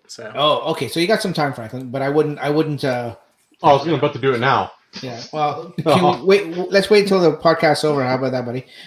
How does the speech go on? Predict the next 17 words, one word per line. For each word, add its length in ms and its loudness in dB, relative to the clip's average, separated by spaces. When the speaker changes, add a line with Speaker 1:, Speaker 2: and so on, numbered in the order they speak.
Speaker 2:
And 120 -8
then 140 -4
you 60 0
can 180 2
do 140 4
it 40 2
Speaker 3:
Joking. 400 2
Speaker 2:
afterwards. 320 -6
<laughs> 40 -20
I 240 -4
know. 120 -8
Speaker 3:
Joking. 600 -4
Speaker 2:
I 100 -4
know. 220 -6
Uh, 340 4
you 100 -4
guys 320 2